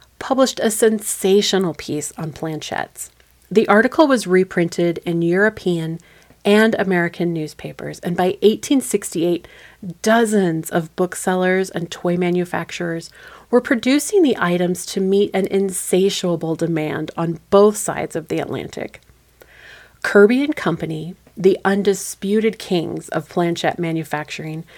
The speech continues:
claim to have sold over two hundred thousand in their first season alone. Planchettes took on a variety of forms during the height of their popularity.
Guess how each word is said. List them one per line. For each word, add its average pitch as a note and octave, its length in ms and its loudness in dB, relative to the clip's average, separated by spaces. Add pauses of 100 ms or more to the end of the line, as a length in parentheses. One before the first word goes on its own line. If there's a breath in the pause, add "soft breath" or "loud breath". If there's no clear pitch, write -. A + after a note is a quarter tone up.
(280 loud breath)
claim G#3+ 340 4
to D4+ 160 -2
have D4 140 -2
sold E3 460 0
over E3+ 280 0
two A#3+ 440 -4
hundred G#3+ 460 0
thousand F3 600 -2
in F3+ 200 -4
their E3 180 -4
first - 640 -4
season D#3 640 -6
alone. D3+ 600 -8 (1600 loud breath)
Planchettes D#4+ 540 4
took G#4+ 200 4
on C#4+ 120 6
a A3 60 6
variety F3 720 2
of E3 100 2
forms D#3+ 520 0
during E3 300 0
the E3+ 80 -2
height E3+ 440 -2
of D#3+ 140 -6
their E3+ 140 0
popularity. E3+ 880 0